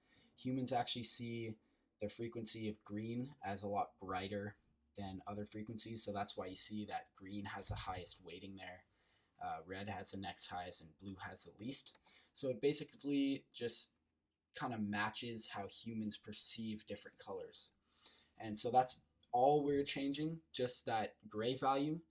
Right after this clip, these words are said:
and then we can go ahead back over here, test it. This time we're testing gray loom, so we can go ahead and change all these names to gray loom,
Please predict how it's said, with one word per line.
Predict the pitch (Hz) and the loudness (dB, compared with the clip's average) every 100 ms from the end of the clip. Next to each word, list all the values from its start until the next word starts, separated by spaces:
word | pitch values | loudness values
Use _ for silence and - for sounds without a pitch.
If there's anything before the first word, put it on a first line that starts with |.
| _ | _
and | 123 117 | -4 -2
then | 117 113 | -2 -4
we | 113 | -4
can | - 113 | -4 -2
go | 117 | 0
ahead | 120 131 123 123 - _ _ _ _ | 0 0 0 -2 -8 _ _ _ _
back | - 120 | -4 -2
over | 131 120 | -2 -2
here, | 110 117 113 | -4 -2 -4
test | - 120 120 - | -2 0 2 2
it. | 135 - _ _ _ | 0 0 _ _ _
This | 113 - | -4 -2
time | 139 113 | -2 -4
we're | 110 | -6
testing | 113 110 120 | -4 -4 -4
gray | 107 107 104 | -2 0 0
loom, | 110 120 123 | 0 -2 -2
so | - | -4
we | 101 | -6
can | - 98 | -6 -4
go | 101 | -4
ahead | 98 104 101 | -4 -6 -6
and | 90 | -6
change | - 107 104 104 | -4 -2 -2 -2
all | 101 | -2
these | 104 104 | -4 -4
names | 107 104 101 | -2 -2 -4
to | - | -8
gray | 104 101 95 | -4 -2 -2
loom, | 98 131 151 | -2 0 0